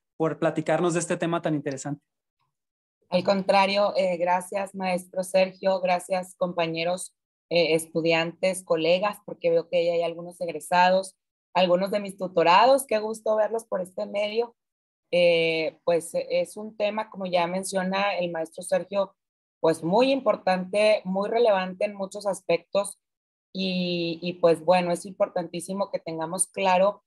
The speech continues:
Speaker 2: pues, cuál es el papel y, y que conozcamos también, ¿no? En qué consiste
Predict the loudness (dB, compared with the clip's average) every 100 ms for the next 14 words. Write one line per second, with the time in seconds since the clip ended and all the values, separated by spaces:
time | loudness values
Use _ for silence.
0 | _ 0 0 2 0 0 0 -4 -2 -4
1 | 2 2 2 -4 -8 -6 -6 -6 -4 -2
2 | -2 -2 -4 -2 -2 -2 -4 -4 -2 -4
3 | -4 -4 -6 -8 -10 -12 -12 -16 -4 -2
4 | -2